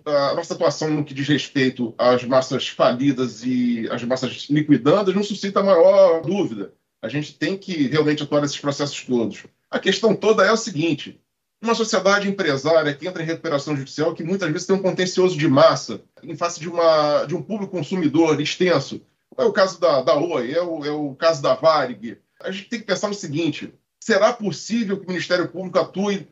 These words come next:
nesse contencioso super extenso? Existe realmente um interesse público na nossa atuação, que a gente figure, que a gente compareça a uma A I J, em que um consumidor reclama que a sua linha telefônica foi mal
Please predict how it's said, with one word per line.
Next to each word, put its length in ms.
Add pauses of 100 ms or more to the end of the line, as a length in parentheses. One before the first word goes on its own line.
(120)
nesse 320
contencioso 840 (320)
super 360
extenso? 600 (680)
Existe 420
realmente 480
um 60
interesse 460
público 840 (300)
na 280
nossa 300
atuação, 680
que 100
a 60
gente 140
figure, 520
que 80
a 60
gente 140
compareça 640
a 20
uma 160
A 120
I 40
J, 580 (280)
em 80
que 100
um 60
consumidor 800
reclama 560
que 120
a 200
sua 300
linha 340
telefônica 640
foi 280
mal 720